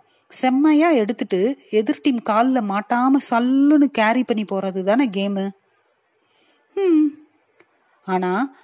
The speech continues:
அப்படி சும்மா எத்திக்கிட்டே இருந்தா எவ்வளவு நேரம் பாப்ப?" மதி நிமிர்ந்தாள்.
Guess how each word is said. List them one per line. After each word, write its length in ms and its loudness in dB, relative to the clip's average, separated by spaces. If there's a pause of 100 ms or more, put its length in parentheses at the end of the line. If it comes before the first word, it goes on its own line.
அப்படி 260 -2
சும்மா 340 4
எத்திக்கிட்டே 560 0
இருந்தா 420 0 (140)
எவ்வளவு 300 2
நேரம் 300 2
பாப்ப?" 340 0 (1400)
மதி 380 -4 (200)
நிமிர்ந்தாள். 500 -6